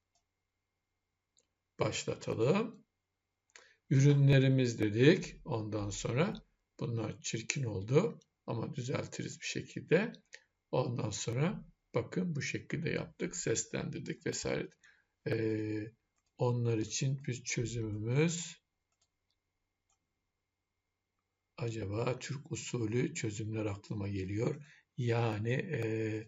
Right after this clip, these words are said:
biçime gidip bunun dolgu yok, e, ana hattı yok.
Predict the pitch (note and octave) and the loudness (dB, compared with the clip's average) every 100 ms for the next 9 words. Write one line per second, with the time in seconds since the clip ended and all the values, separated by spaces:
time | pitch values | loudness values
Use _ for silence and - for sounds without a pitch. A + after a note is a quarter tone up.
0 | _ _ _ _ - B2+ - C3+ A#2+ A#2 | _ _ _ _ -8 -4 -4 -2 0 0
1 | A2+ G2+ B2+ C3+ - _ _ _ _ _ | -2 -2 -2 -2 -10 _ _ _ _ _
2 | B2 A2+ B2+ C#3 C#3 _ _ _ - A#2 | -4 -2 -2 -4 -8 _ _ _ -2 0
3 | A2 A2 A2+ G#2+ C3+ - - - _ _ | 0 -2 0 4 4 2 -8 -18 _ _
4 | _ _ - A2+ A2+ A2+ A2 A2+ A#2 G#2+ | _ _ -2 0 0 0 0 -2 -2 -2
5 | A2 A2+ - - A2 C3 D3+ - - | -4 -6 -10 -4 2 2 2 -4 -16